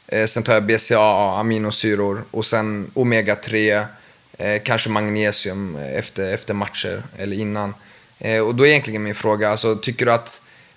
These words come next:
självklart så är kosten viktigast, att försöka få så mycket som möjligt, men tror du att man kan nå den här, eh, toppnivån av sig själv bara via kost, eller tror du att det behövs att komplettera med kosttillskott också?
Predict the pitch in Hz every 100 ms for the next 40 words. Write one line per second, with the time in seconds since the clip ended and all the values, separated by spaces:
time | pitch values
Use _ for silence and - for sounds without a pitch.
0 | _ - - 143 - 160 - 117 120 -
1 | 110 110 113 - 107 92 - - - -
2 | - - 107 110 - 120 113 107 - -
3 | - - - 120 113 117 - 117 117 123
4 | 113 117 117 147 151 151 143 120 127 139
5 | 170 147 113 110 107 104 104 - - -
6 | - _ _ - 160 - 135 135 147 156
7 | 117 110 - 110 - 156 113 139 185 202
8 | - - 117 120 123 143 127 117 113 -
9 | 135 - - 123 120 117 131 123 - -
10 | 123 120 131 151 151 - 113 - 120 110
11 | 113 - 143 127 107 104 104 101 - 117
12 | - 110 - 107 - 123 - 73